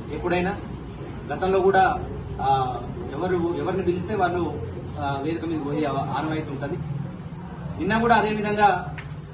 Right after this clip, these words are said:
ఆ, వాళ్ళు ఆహ్వానించిన వారు వేదిక మీదకి పోవడం జరిగింది. దాంట్లో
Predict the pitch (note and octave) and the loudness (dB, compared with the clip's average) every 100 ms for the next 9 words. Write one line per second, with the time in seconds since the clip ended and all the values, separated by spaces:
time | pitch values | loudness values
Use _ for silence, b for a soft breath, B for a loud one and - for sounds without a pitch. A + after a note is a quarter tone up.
0 | C#3+ C#3+ C#3 C3 C#3+ D3 C#3+ D#3+ F3+ F3 | -4 -2 -2 -2 -2 0 0 0 0 -2
1 | E3 E3 E3 D3+ D3 D3 C#3 B2+ C3+ C3+ | -2 -2 -2 -2 -4 -2 -2 -2 -2 -2
2 | B2+ A#2 G2 - G2 G2+ - - - - | -2 -4 -6 -10 -10 -12 -12 -14 -14 -14
3 | - - - - - - - - D#3 G3 | -14 -14 -16 -16 -16 -16 -12 -4 -2 0
4 | A3+ G#3 G3 | 2 2 0